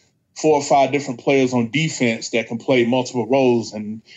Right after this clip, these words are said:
all, all we, all Rivera's trying to do with these changes is create an extra second or two of hesitation. That's, that's, that's, that's what he say he's going after for. This, this ain't nothing complex what he's trying to do. He's just trying to create an extra couple of seconds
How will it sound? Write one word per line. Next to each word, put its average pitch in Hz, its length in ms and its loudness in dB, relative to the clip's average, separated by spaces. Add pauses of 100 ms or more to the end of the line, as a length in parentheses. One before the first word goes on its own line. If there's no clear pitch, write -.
(380)
all, 156 200 4
all 180 280 2
we, 202 180 -4
all 196 260 4
Rivera's 175 360 2
trying 160 180 0
to 143 60 0
do 143 240 -2
with 123 120 0
these 131 160 0
changes 131 500 -2
is - 120 -6
create 139 260 0
an 117 160 0
extra 139 340 -4
second 156 540 -2
or 120 80 -2
two 135 460 0 (680)
of 113 140 0
hesitation. 123 1080 -4
That's, 139 240 -2
that's, 151 280 -6
that's, 139 260 -4
that's 160 220 -4
what 185 80 2
he 170 60 -6
say 160 160 -2
he's 143 120 0
going 139 240 2
after 110 280 -4
for. 110 200 -6
This, 147 320 -6 (320)
this 156 180 -4
ain't 170 220 -2
nothing 131 640 -2 (960)
complex 147 520 -2
what 127 60 -2
he's 123 160 0
trying 127 160 0
to 120 60 -2
do. 120 100 -4
He's 127 200 -4
just 156 140 -4
trying 127 180 -2
to 123 60 -12
create 135 300 -2
an 147 300 0
extra 123 280 -6
couple 139 280 -2
of 120 60 -2
seconds - 760 -4